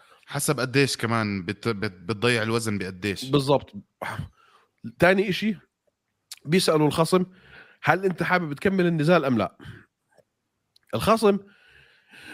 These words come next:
Speaker 2: المفروض يكون له الحق إنه يقول: "لا، ما بدي." وإذا ما بدي، يا بلاقوا له خصم تاني يكون جايب الوزن، أو،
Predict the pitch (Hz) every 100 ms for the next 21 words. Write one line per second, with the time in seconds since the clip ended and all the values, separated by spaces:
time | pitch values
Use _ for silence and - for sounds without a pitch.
0 | - - 160 214 233 196 214 240 214 175
1 | 226 - 202 220 226 254 226 208 190 131
2 | 143 160 202 214 240 220 180 151 202 208
3 | 220 202 220 214 - 214 202 165 190 156
4 | 131 131 180 165 175 185 170 160 156 180
5 | 165 220 302 294 302